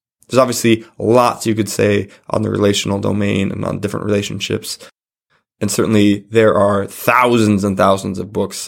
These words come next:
on marriage and on parenting, and I would highly encourage you to explore them. And that's the point, though, is that if you want success in all areas of life, the relational domain is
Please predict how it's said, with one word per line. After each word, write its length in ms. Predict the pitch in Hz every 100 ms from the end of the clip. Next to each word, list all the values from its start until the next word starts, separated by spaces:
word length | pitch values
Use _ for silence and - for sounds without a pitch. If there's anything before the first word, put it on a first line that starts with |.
| -
on 320 | 101 101 104
marriage 460 | 107 104 104 104 98
and 100 | 101
on 180 | 101
parenting, 680 | 95 101 101 95 101 98 95 - - _
and 160 | - 98
I 100 | 95
would 140 | 98
highly 340 | 95 - 98 98
encourage 380 | 95 101 98 98
you 180 | 98 - -
to 100 | 101
explore 420 | 95 - 110 110
them. 280 | 101 98 - _ _ -
And 80 | 123
that's 160 | 131
the 80 | -
point, 340 | - 151 123 107
though, 220 | 104 101 -
is 140 | - 104
that 180 | 113 117
if 180 | 113
you 160 | 113 113
want 380 | 110 123 127 -
success 520 | 117 - 110 110 -
in 180 | - 107
all 380 | - 113 123 123
areas 280 | 110 107 104
of 120 | 98
life, 420 | 101 101 98 - _ _
the 100 | 101
relational 880 | 98 107 117 - 110 98 95 - _ _
domain 580 | 107 104 101 101 101 -
is 500 | 110 110 107 98 98